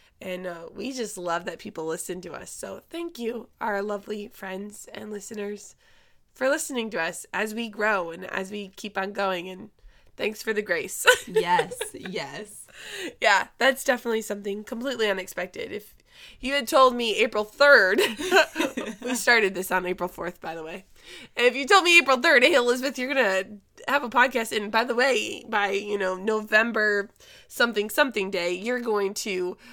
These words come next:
Speaker 1: have thirty-four, thirty-five, you know, podcasts recorded," I'd be going, "No, you're, you're joking."
Speaker 2: Right,
Speaker 1: <laughs>
Speaker 2: yeah.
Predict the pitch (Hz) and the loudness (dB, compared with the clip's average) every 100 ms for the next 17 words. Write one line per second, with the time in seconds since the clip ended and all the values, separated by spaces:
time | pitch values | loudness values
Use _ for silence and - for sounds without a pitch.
0 | - - 202 185 220 220 214 - 240 214 | -10 2 4 4 2 2 0 0 2 6
1 | 190 202 - 208 196 196 240 226 208 190 | 6 4 -2 0 2 4 6 6 6 2
2 | 196 - 240 196 185 226 220 202 196 196 | -2 -8 -6 -4 4 4 4 -2 -4 -4
3 | - 240 196 185 233 247 214 220 233 220 | 2 2 4 6 6 4 2 4 4 0
4 | 220 226 _ _ _ 262 254 254 269 247 | -2 -12 _ _ _ -18 -4 4 6 6
5 | 247 233 233 240 226 220 214 202 202 202 | 4 4 0 -2 -2 -4 -4 -2 2 2
6 | 202 202 240 220 180 160 - 170 220 233 | 0 -2 -2 0 -2 -2 -8 -12 -8 -2
7 | 330 349 415 466 254 - 679 302 349 | 2 2 0 -2 -6 -8 -2 0 0